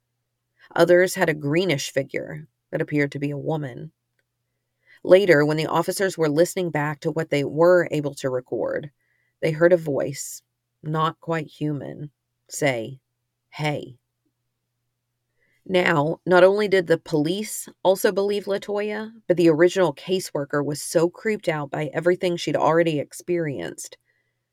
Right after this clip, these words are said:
that she refused to go back in the home. At the next evaluation visit,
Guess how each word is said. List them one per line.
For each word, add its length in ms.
that 120
she 240
refused 540
to 80
go 120
back 240
in 100
the 80
home. 460
At 120
the 100
next 480
evaluation 720
visit, 320